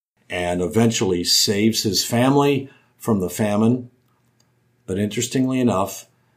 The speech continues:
Joseph doesn't get the great messianic blessing. When we get to Genesis forty-nine,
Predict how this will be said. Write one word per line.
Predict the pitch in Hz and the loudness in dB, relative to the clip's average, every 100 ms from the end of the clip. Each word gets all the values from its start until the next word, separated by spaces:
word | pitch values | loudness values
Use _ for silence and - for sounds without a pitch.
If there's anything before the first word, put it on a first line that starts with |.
| _ | _
Joseph | - - 107 110 131 117 | -6 2 4 4 2 0
doesn't | 110 101 113 92 | 0 2 0 -2
get | - 95 - | -2 -2 -2
the | 95 | -6
great | - 90 90 | 0 0 0
messianic | 92 85 - 87 82 80 | -4 -6 -4 -6 -10 -12
blessing. | - 98 104 - - _ _ _ _ _ _ _ _ | -2 0 0 -4 -8 _ _ _ _ _ _ _ _
When | 104 98 | -6 -2
we | 92 | -2
get | 90 117 120 | 2 2 2
to | |
Genesis | 113 110 107 117 - 110 - | -2 2 4 4 4 2 0
forty-nine, | - - - - 104 101 110 220 - 92 76 71 71 85 | -4 -10 -12 -4 0 4 4 4 2 0 -2 -8 -12 -16